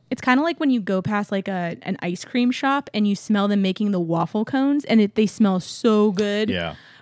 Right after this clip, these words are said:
Speaker 1: But I al-, I always feel like the, like, a waffle cone smells better than it actually tastes.
Speaker 2: It does, yeah.
Speaker 1: And I feel like that's always the
Speaker 2: <laughs>
Speaker 1: thing in the back of my head that I'm like
Speaker 2: It never actually tastes like waffles.
Speaker 1: Yeah.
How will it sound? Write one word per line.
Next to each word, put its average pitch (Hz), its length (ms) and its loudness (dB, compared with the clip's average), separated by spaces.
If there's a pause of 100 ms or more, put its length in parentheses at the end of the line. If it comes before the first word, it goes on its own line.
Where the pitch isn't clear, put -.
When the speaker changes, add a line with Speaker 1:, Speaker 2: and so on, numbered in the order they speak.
Speaker 1:
But 202 260 -2
I 208 60 2
al-, 208 280 2
I 233 280 4
always 254 220 2
feel 294 180 0
like 277 280 -2 (220)
the, 202 640 -4
like, 185 140 -2
a 208 40 0
waffle 175 440 -2
cone 202 360 0
smells 185 400 0
better 185 260 2
than 180 140 0
it 185 60 2
actually 175 400 0
tastes. 175 400 -2
Speaker 2:
It 104 160 -4
does, 85 420 -4
yeah. 104 80 0
Speaker 1:
And 220 80 4
I 214 60 4
feel 240 180 0
like 240 140 2
that's 220 240 4
always 254 220 6
the 247 120 0
Speaker 2:
<laughs> - 60 -12
Speaker 1:
thing 240 140 4
in 233 80 4
the 208 80 2
back 196 240 2
of 214 40 2
my 190 180 2
head 185 220 0
that 190 120 2
I'm 180 120 0
like 156 380 -6
Speaker 2:
It 131 60 0
never 170 200 6
actually 131 280 2
tastes 104 240 -4
like 90 140 -8
waffles. - 540 -10
Speaker 1:
Yeah. 190 320 -6